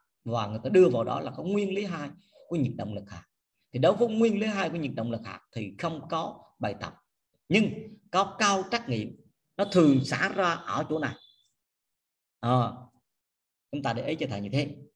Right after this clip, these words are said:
Thì khi giải trắc nghiệm thì thầy cho nó sao. Ừ. Phần năm La Mã, nguyên tắc cấu tạo và hoạt động của động cơ nhiệt. Thì một động cơ nhiệt á, đều phải có ba bộ phận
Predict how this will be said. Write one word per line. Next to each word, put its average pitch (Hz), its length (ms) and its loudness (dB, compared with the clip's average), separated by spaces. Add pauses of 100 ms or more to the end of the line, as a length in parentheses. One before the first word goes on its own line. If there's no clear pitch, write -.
(120)
Thì - 60 -4
khi 160 140 4
giải 117 160 2
trắc 185 140 -4
nghiệm 113 140 -2
thì 110 120 -10
thầy 101 140 -8
cho 107 60 -8
nó 127 120 -4
sao. 127 240 -4 (720)
Ừ. 95 80 -14 (920)
Phần 147 440 4
năm 185 180 4
La 180 120 2
Mã, 143 280 0 (1300)
nguyên 202 260 0 (200)
tắc 233 220 4
cấu 262 140 6
tạo 135 220 0
và 131 120 2
hoạt 143 240 2 (120)
động 113 220 -8
của 180 80 -2
động 101 260 -4
cơ 139 60 -4
nhiệt. 110 240 -6 (1120)
Thì 165 60 6
một 160 280 6
động 180 220 2
cơ 214 60 6
nhiệt 175 260 4
á, - 220 0 (180)
đều 170 200 4 (100)
phải - 240 0
có 233 100 0
ba 214 320 0
bộ 175 280 -6
phận 101 140 -6